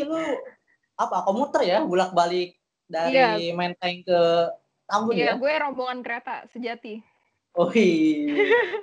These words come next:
Speaker 2: <laughs>
Speaker 1: Terus kalau misalnya lagi, apa, ada pembatasan untuk naik komuter ini gimana lu?
Speaker 2: Mm-mm. Nah, kebetulan nih udah tiga bulan gue kerja di rumah gitu, W F H terus, dan masih belum jelas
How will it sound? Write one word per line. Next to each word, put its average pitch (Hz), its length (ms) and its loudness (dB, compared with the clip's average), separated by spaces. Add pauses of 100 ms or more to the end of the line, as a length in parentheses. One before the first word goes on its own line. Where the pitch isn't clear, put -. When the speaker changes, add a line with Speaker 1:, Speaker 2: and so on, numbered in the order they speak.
(400)
Speaker 2:
<laughs> - 960 -20
Speaker 1:
Terus 285 240 -4
kalau 269 160 4
misalnya 233 480 4
lagi, 208 640 2
apa, 185 320 0
ada 175 160 0
pembatasan 185 560 -2 (1500)
untuk 196 480 -8
naik 196 160 -2
komuter 196 400 0
ini 254 160 -2
gimana 160 320 0
lu? 143 160 -4
Speaker 2:
Mm-mm. 233 320 -16 (480)
Nah, 254 240 -4
kebetulan 277 400 -2
nih 359 160 -4
udah 269 160 2
tiga 240 240 -2
bulan 277 400 -4
gue 285 240 -2
kerja 240 160 -4
di 226 160 -2
rumah 247 400 -4
gitu, 226 240 -8
W 214 160 -4
F - 80 -16
H 226 160 -8
terus, 233 400 -8
dan 214 400 -4 (320)
masih 233 480 -6
belum 214 320 0
jelas 247 320 0